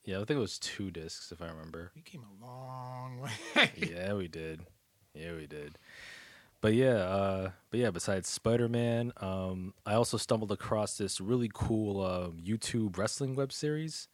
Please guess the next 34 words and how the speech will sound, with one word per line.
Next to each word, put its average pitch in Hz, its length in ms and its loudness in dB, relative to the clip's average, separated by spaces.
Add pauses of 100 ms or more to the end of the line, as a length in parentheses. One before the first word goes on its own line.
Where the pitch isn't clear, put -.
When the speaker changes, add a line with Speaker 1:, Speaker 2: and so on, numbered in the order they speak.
(260)
Speaker 1:
It's 98 120 -4
called 101 320 2
Behind 104 420 2
the 95 80 -4
Titantron, 127 840 0 (540)
um, 90 380 -2
by 87 220 0
WrestleLamia. 101 1000 0 (1500)
Speaker 2:
I, 180 680 8 (100)
okay, 180 420 4
I 165 120 4
did 185 320 4
come 208 200 6
a-, 190 120 8
I 156 120 8
did 165 200 6
come 165 160 4
across 156 360 6
your 156 80 6
little 147 220 6
video 135 440 6
about, 127 360 2
um, 120 500 2 (360)
is 156 180 0
the 147 100 -2
U 147 260 2
S, 139 240 0
is 160 160 0
the 156 200 4
Universal 143 500 0
title 139 260 2
cursed? 131 500 -2
Speaker 1:
Yeah. 101 440 2 (320)
Speaker 2:
Um, 143 580 0